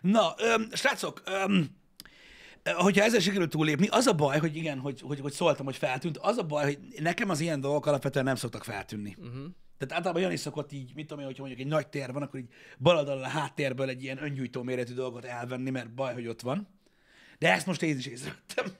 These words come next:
Speaker 1: <laughs> hogy, hogy, hogy az-, azért szóltam csak.
Speaker 2: Igen, igen.
Speaker 1: Ö, hogy, hogy mi van, mert nagyon meglepett, mert én váltok át a,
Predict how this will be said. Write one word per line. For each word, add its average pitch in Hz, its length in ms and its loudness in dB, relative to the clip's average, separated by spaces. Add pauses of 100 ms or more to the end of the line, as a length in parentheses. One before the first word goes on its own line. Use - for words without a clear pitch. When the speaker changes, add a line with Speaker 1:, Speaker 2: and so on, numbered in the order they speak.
(140)
Speaker 1:
<laughs> - 200 -20
hogy, 240 240 2 (400)
hogy, 180 280 2
hogy 165 180 -4
az-, 160 160 6
azért 151 320 4
szóltam 113 360 -6
csak. - 260 -8
Speaker 2:
Igen, 143 340 2
igen. 131 260 0
Speaker 1:
Ö, 123 300 6
hogy, 123 380 2
hogy 127 160 2
mi 127 120 0
van, 139 160 2
mert 131 200 -4
nagyon 165 260 6
meglepett, 135 460 2
mert 143 140 0
én 147 160 4
váltok 120 360 -2
át 120 220 -2
a, 127 140 -6